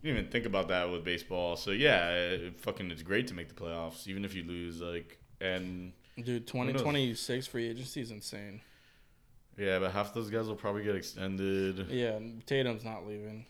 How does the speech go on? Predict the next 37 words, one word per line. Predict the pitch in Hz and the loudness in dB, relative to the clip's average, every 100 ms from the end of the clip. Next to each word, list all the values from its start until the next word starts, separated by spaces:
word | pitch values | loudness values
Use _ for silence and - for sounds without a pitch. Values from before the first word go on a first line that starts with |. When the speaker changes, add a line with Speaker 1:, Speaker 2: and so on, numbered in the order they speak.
| - | -12
Speaker 2:
I | 107 | -10
doubt | 107 107 107 | -6 -6 -8
it. | 113 - - - - _ - - - - | -12 -16 -20 -20 -20 _ -20 -20 -20 -16
Speaker 1:
See, | - 123 120 | -4 0 2
so | 110 | 2
that, | 110 - 120 | 2 0 -2
but | 123 127 | -4 0
then | 143 | 0
that's | 147 | 0
Speaker 2:
Yeah. | 113 | -2
Speaker 1:
the | - | 2
problem. | 160 120 98 | 4 4 2
Then | 98 107 | 0 0
it's | 107 | -2
gonna | 113 | -4
be, | 107 101 - - - - | -4 -6 -8 -18 -18 -6
"Oh | 110 | 0
my | 107 | 4
God, | 107 101 | 4 4
the | 92 | 0
Heat | 107 110 | -2 0
are | 101 | 0
gearing | 90 98 113 110 107 | -2 -2 0 2 2
up | 107 | 0
for | 101 | -2
twenty | - 107 107 | -4 -4 -4
twenty-six | 101 104 98 104 98 | -4 -4 -2 -2 -4
free | - 95 92 | -4 -2 0
agency," | 92 87 82 - 85 85 | 0 -4 -8 -10 -10 -6
and | 90 | -2
then | 95 | -2
it's | |
gonna | 107 107 | -2 -2
be | 104 | -2
the | |
same | 92 107 110 110 | -2 0 -2 -2
bullshit. | 107 107 101 - 92 87 85 | -2 0 0 -2 -2 -2 -4